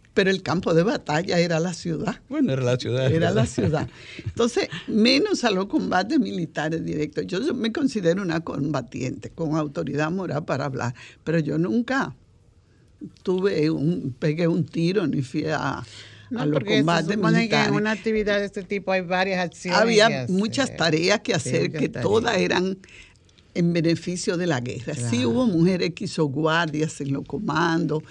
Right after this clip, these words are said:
Speaker 1: que estuvo más cerca que otros. Yo lo más cerca que tuve de un combate fue en la Fortaleza Osa-,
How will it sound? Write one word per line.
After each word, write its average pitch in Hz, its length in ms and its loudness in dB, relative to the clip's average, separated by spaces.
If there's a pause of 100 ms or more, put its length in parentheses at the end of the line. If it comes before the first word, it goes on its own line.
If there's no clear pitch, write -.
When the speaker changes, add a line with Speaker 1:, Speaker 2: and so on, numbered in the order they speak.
(300)
Speaker 1:
que 175 120 0
estuvo 170 360 0
más 165 220 0
cerca 175 400 -2
que 147 240 -6
otros. 170 580 -2 (320)
Yo 170 160 2
lo 208 140 0
más 214 240 0
cerca 220 400 -2
que 294 160 -2
tuve 165 320 -2
de 160 100 0
un 160 140 2
combate 156 500 -2
fue 160 160 -4
en 143 60 0
la 160 100 0
Fortaleza 135 560 -6
Osa-, 143 300 -8